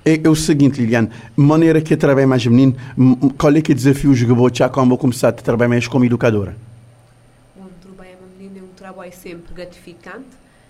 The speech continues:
Speaker 2: Ah, quando comecei a trabalhar mais, tinha uns dois crianças,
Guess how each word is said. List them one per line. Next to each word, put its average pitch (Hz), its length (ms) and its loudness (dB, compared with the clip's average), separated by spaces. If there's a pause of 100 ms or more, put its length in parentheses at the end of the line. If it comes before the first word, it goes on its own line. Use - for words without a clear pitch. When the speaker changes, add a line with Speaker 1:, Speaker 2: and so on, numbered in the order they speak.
(160)
Speaker 2:
Ah, 175 420 -20 (680)
quando 233 260 -18
comecei 214 380 -18
a - 40 -20
trabalhar 208 480 -16
mais, 220 520 -20 (220)
tinha 190 200 -20
uns 185 240 -20
dois 214 300 -16
crianças, 190 760 -20